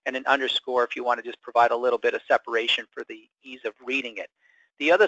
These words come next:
thought that I have with this too is that also keep in mind that a lot of times this data, even if it works perfectly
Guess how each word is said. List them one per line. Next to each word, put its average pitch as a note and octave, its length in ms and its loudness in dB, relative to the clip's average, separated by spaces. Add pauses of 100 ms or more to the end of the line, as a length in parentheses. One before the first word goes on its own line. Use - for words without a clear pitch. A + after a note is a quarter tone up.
(100)
thought D#3+ 200 6
that D3+ 80 0
I C#3+ 60 4
have C#3+ 220 2
with C3+ 140 -4
this C3 220 -6
too E3 220 0
is D3 180 -2
that C3 120 0
also D#3 320 4
keep - 260 -10
in C#3+ 80 -2
mind C3+ 260 2
that B2+ 80 0
a B2+ 40 -2
lot D3+ 180 8
of - 80 0
times D3 300 -4
this C3+ 120 -10 (120)
data, D3+ 420 4
even F#3+ 220 0
if E3+ 120 -2
it D#3 80 0
works C3+ 240 0
perfectly D#3 480 0